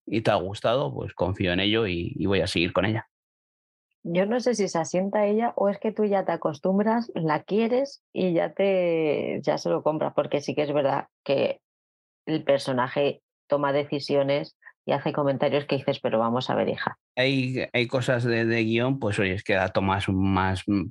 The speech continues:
Speaker 1: propias de, de, de un cómic, no, no te las tienes que tomar en serio, porque si no, pues es totalmente,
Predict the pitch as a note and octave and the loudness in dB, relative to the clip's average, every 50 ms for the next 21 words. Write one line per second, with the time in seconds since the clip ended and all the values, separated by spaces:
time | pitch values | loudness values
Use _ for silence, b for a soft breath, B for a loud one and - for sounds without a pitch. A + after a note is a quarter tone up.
0 | - _ B2 A#2 G#2+ - A#2 G#2 F#2 F#2+ G#2+ - G#2+ G2+ G2+ G2+ G2+ G2 G2 F#2+ | -6 _ -2 -2 0 0 0 0 0 -2 -2 -2 0 0 2 2 2 2 0 0
1 | G2 G2 G2 G2 G2+ G2 G2 F#2+ F#2 F#2 F#2+ G2 G2+ G#2 A2+ B2 - - A3 C4+ | 0 0 0 0 2 2 2 0 0 0 0 -2 -4 -4 -6 -8 -8 -6 -6 -6
2 | - - _ _ - A#2+ A2+ G#2+ G#2+ G#2+ G#2 G#2 - B2 A#2+ A#2+ C#3 D#3 D#3 B | -6 -6 _ _ -4 -2 0 2 2 0 0 0 0 0 2 2 0 -2 -4 B
3 | B B B B B B _ - A2+ G2+ G2 G2 G2 G2 G2 G2+ G#2 G#2+ G#2+ A2 | B B B B B B _ -2 0 2 2 2 2 2 2 2 2 0 2 2
4 | A#2+ G#2+ G2 G2 - A2+ G2+ - A2+ G2+ A2 G2 F#2+ F#2 F#2 F2+ F#2 F#2 - A#2+ | 0 0 0 0 -2 -2 -2 0 0 0 0 2 2 2 2 0 -2 -2 0 0
5 | A2 G#2+ B2 C3+ C#3 D#3 - G#2+ F#2 G2 G2 F2+ F2 F2 E2+ F2 F2 - A2 G#2 | 0 2 2 0 0 -2 -4 -4 -4 -2 -2 0 0 0 0 -2 -4 -2 -2 0
6 | G#2 G#2 G#2 A#2+ - - - A2 F#2+ F2 F2 F2 F#2 F#2+ F2+ F2+ F#2 - F#2+ F2+ | 2 2 0 0 -2 -4 -2 0 0 0 0 0 0 0 0 0 0 0 0 2
7 | - F#2 F2+ F#2 F#2 F#2 F2+ - - G2+ G2 F#2+ F#2+ | 2 2 2 2 2 0 0 0 0 2 2 2 0